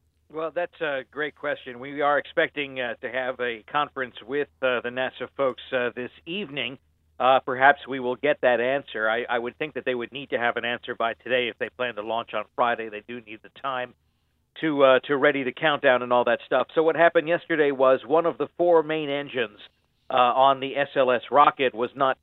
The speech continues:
chilling to the appropriate temperature when they fed the, uh, the rocket fuel through it. Uh, and if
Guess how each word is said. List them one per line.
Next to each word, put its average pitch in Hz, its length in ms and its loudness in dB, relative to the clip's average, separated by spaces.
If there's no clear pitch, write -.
chilling 143 380 0
to 139 100 -12
the 127 140 -6
appropriate 135 540 -4
temperature 135 460 -4
when 120 140 -2
they 117 220 -8
fed 139 200 2
the, 120 280 -4
uh, - 580 -2
the 113 120 -8
rocket 127 420 4
fuel 123 260 -4
through 151 240 0
it. 104 120 0
Uh, 110 240 0
and 117 220 -2
if 117 80 -2